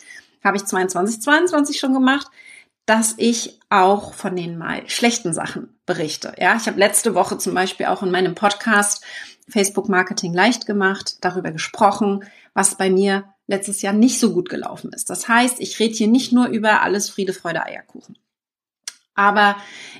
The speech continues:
ich glaube, so richtig Impact und so richtig viel Menschen erreichen und vor allen Dingen auch eine Community aufbauen, schaffen wir im nächsten Jahr,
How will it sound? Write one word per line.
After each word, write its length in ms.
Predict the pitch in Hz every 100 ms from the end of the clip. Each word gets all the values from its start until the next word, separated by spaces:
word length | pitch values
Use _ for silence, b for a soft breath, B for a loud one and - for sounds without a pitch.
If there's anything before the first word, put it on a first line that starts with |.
| B
ich 220 | 247 -
glaube, 720 | 240 185 208 233 170 147 - _ _
so 160 | -
richtig 480 | 214 311 320 214 -
Impact 560 | 269 370 370 226 - -
und 120 | 180
so 80 | 202
richtig 520 | 202 277 - 214 -
viel 580 | - - 240 240 233 233 b b b b b b _ _ _ _ _
Menschen 420 | - 208 277 - 240
erreichen 600 | 202 175 160 185 - 156
und 220 | 190 202
vor 220 | - -
allen 260 | 180 220 233
Dingen 240 | 208 190
auch 540 | - 165 156 156 -
eine 180 | - 175
Community 540 | 170 190 262 262 - 208
aufbauen, 420 | 180 - 190 190
schaffen 380 | - 269 285 233
wir 260 | 208 -
im 100 | 185
nächsten 420 | 190 185 196 - 185
Jahr, 340 | 185 202 285